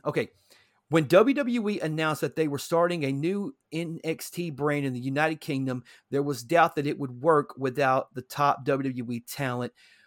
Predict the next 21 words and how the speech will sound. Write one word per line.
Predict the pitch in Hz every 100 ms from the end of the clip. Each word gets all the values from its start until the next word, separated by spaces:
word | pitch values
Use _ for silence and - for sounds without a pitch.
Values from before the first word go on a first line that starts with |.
| _ -
or | 165
at | 165
least | 151 143
in | 147
N | 127
X | 110 -
T, | - 170 127 113 _ _ _ _ _
there | 143 151 147
to | - 127 -
help | 160 147 -
push | - 156 -
it | 131
along. | 127 151 123 90
The | 113
stars | - - 170 190 190
of | 165
the, | 139 135 156
of | 139
the |
U | 147 180
K | - 139 135